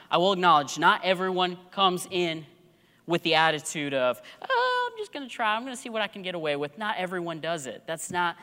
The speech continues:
how everyone, there are many of us who are genuinely, who genuinely struggle to not cross that line. Every time you try to, every time you try to resist it,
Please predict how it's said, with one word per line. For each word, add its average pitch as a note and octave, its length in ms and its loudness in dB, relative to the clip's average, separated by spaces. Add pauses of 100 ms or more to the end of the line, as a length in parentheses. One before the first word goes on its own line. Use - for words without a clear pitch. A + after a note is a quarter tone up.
(180)
how D3+ 160 2
everyone, C#3+ 400 0 (220)
there G3 160 2
are G3 40 -2
many G#3 460 0
of D#3 140 4
us C3+ 280 2 (220)
who G#3+ 220 4
are E3 140 6
genuinely, A3 920 -4 (100)
who G3+ 180 -6
genuinely A#3 560 -8
struggle F3 680 0 (280)
to F3 120 -6
not E3+ 300 -4
cross D#3+ 280 -6
that D3+ 200 -10
line. B2+ 320 -10 (380)
Every A3+ 300 6
time B3 300 4
you A#3 140 -2
try G#3+ 360 0
to, D3 280 -6
every G3 240 2
time A#3+ 220 -4
you A#3 80 -6
try A3+ 560 -2
to A#3 160 -6
resist G#3+ 400 -2
it, D3+ 180 -4